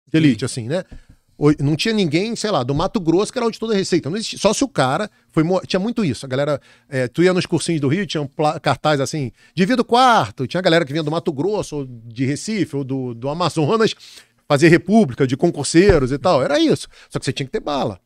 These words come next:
Speaker 2: É.
Speaker 1: Porque você tinha que viajar, o ônibus era caro pra caramba, os cursinhos eram muito caros, você pagava por matéria. Cara, não faz muito, sei lá, vou chutar há cinco, sete anos atrás, pra você comprar um curso pra Receita, de qualquer desses sites que a gente conhece hoje, só pra, era quatro, cinco mil.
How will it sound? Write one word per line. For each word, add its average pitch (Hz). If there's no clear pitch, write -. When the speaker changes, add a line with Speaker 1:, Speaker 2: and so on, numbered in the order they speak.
Speaker 2:
É. 98
Speaker 1:
Porque 117
você 147
tinha 139
que 107
viajar, 143
o 185
ônibus 135
era 135
caro 127
pra 147
caramba, 220
os 208
cursinhos 151
eram 131
muito 139
caros, 226
você -
pagava 135
por 135
matéria. 170
Cara, 254
não 202
faz 233
muito, 175
sei 202
lá, 208
vou 135
chutar 156
há 120
cinco, 175
sete -
anos 139
atrás, 147
pra 165
você 170
comprar 196
um 175
curso -
pra 131
Receita, 123
de -
qualquer 139
desses 131
sites 127
que -
a 123
gente 120
conhece 120
hoje, 165
só 262
pra, 254
era 214
quatro, 214
cinco 240
mil. 190